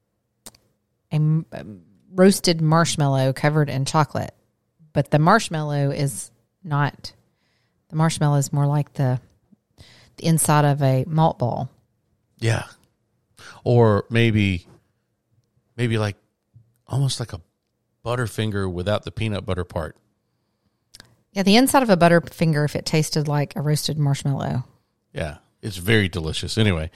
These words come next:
Speaker 1: Yeah.
Speaker 2: if you haven't tried them and you see them around, try them. They're good. They're
Speaker 1: Well
Speaker 2: tasty. And they're fun.
Speaker 1: And the thing that lets me know that,
Speaker 2: <laughs>
Speaker 1: that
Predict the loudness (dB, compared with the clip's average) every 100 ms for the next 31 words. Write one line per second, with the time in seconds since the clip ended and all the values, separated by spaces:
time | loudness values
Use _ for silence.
0 | -16 -18 -4 0 2 2 4 4 2 2
1 | 2 2 -2 -2 -2 -2 0 0 2 2
2 | 0 0 0 0 -2 -4 0 4 4 2
3 | -20 _ _ -6 2 2 2 -4 -8 _
4 | 2 4 4 0 0 -2 -4 -2 0 0
5 | -4 -4 -4 -4 -2 -2 -2 -2 -2 0
6 | 0 0 0 -2 -4 -4 -4 0 0 2
7 | -2 -4